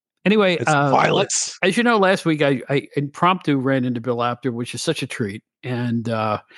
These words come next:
Speaker 1: he never changes. Just a little grayer. Other than that, he's the same guy. It was such a
Speaker 2: Bill's the
Speaker 1: pleasure to
Speaker 2: man.
Speaker 1: run
Speaker 2: I,
Speaker 1: into him.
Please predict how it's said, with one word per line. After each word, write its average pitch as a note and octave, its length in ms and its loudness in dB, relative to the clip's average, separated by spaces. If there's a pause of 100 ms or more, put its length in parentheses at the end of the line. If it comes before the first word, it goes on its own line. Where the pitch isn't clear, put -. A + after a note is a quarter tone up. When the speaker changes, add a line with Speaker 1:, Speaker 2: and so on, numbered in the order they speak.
(140)
Speaker 1:
he D3 160 2
never E3 220 4
changes. C3+ 640 0 (760)
Just D#3 200 0
a D#3+ 60 6
little G3+ 380 4
grayer. E3+ 600 4
Other D3 220 2
than D3+ 80 4
that, D3+ 120 4
he's C#3+ 180 0
the C3 80 -4
same C3+ 240 -2
guy. G#2+ 260 -4
It A#2 160 -8
was B2 140 -8
such D3+ 180 -6
a B2 40 0
Speaker 2:
Bill's B2 120 2
the D3 60 4
Speaker 1:
pleasure C#3+ 160 2
to - 60 2
Speaker 2:
man. A2 100 0
Speaker 1:
run B2 120 -2
Speaker 2:
I, F3 100 2
Speaker 1:
into A#2 120 0
him. G#2 60 -10